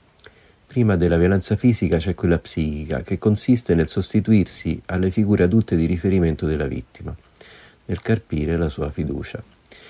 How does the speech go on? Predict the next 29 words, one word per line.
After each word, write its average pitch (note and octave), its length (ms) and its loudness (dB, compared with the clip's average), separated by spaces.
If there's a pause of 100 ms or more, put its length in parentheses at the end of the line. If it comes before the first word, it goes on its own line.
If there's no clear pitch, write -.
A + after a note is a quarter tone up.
(220)
Il - 140 -20
pedofilo F#2 500 6
è G2 80 4
una G2 140 4
persona F2+ 480 2
che E2+ 120 -2
pianifica A2 680 2
lucidamente F2 640 0
la F2 80 2
violenza, D#2+ 540 -2
agendo F2+ 360 0
in E2 80 0
un F2+ 80 -2
contesto G#2+ 540 0
che E2+ 100 2
gli E2 100 -2
consenta E2+ 500 -2
di D#2+ 80 -2
farla F2+ 240 0
franca B2 440 -2 (720)
e G#2+ 160 0
dopo G2+ 220 4
aver F2+ 220 4
scelto F#2+ 480 0
con F#2 180 0
cura A#2+ 260 2
il G2 80 2
suo F2+ 160 0
bersaglio. D2+ 760 -6